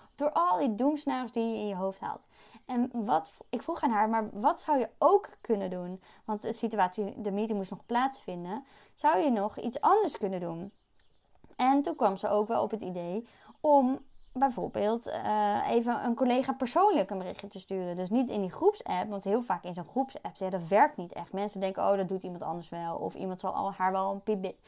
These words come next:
een persoonlijk bericht hebben gestuurd. Of het zal al wel opgelost zijn. Of het verdwijnt ergens tussen heel veel andere gesprekken.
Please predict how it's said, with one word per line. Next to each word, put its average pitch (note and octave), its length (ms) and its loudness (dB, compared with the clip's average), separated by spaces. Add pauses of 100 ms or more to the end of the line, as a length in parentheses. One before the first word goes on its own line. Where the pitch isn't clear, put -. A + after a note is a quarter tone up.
(200)
een G#3 140 -6
persoonlijk A3 360 0
bericht G3+ 260 -8
hebben F3+ 200 -6
gestuurd. F3+ 580 -6
Of - 180 -6 (440)
het A3 120 -6
zal C4+ 140 8
al C4 100 8
wel C4+ 140 6
opgelost G3+ 480 -2
zijn. F#3 300 4
Of F#3+ 140 -8
het - 140 -8
verdwijnt F#3+ 560 4
ergens F#3 540 -2
tussen G#3+ 460 0
heel A#3+ 220 2
veel A#3+ 120 -2
andere G3 320 -2
gesprekken. F#3 640 -6